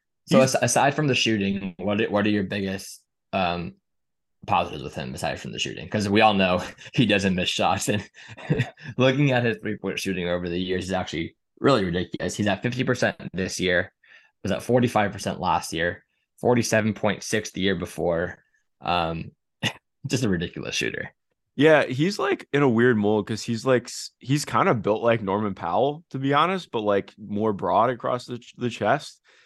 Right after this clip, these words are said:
Speaker 2: Um, so he's, like, very much like a two three that isn't really super guard skill heavy, but, like, he actually has been making some quality reads and passes this year out of his shooting gravity, I think.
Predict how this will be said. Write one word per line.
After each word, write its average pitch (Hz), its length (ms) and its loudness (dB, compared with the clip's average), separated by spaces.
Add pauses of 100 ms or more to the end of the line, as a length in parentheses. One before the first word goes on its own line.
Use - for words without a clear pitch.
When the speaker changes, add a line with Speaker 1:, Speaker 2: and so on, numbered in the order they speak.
(320)
Speaker 2:
Um, 104 520 0
so 151 120 -2
he's, 160 260 -2
like, 165 200 4
very 113 340 4
much 110 280 0
like 101 200 0
a 101 140 -2
two 98 300 -4
three 90 500 -6 (220)
that 92 340 -4
isn't 151 300 -2
really 117 260 2
super 107 400 -6
guard 90 320 -2
skill 117 240 -6
heavy, 117 280 -2
but, 117 120 -2
like, 117 240 0
he 175 220 -6
actually - 400 -2
has 110 120 0
been 107 200 -2
making 90 300 -6
some 95 180 -10
quality 92 420 -2
reads 95 300 -8
and 98 100 -12
passes 90 380 -4
this 110 180 -8
year 117 160 -4
out 98 160 -2
of 92 60 -6
his 92 100 -8
shooting 95 260 -10
gravity, 117 400 -6
I 123 60 -10
think. 143 340 -10